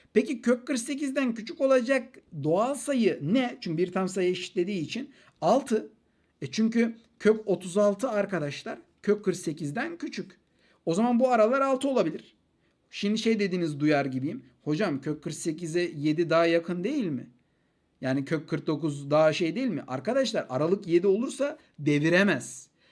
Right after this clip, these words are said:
Bakın burada işte yaklaşık değerden hareket ederek şöyle yaparsanız yanılırsınız. "Ya hocam kök kırk sekiz,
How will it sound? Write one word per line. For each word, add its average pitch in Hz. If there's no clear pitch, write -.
Bakın 160
burada 208
işte 214
yaklaşık 220
değerden 208
hareket 196
ederek 190
şöyle 220
yaparsanız 233
yanılırsınız. 165
"Ya 175
hocam 175
kök 180
kırk 185
sekiz, 185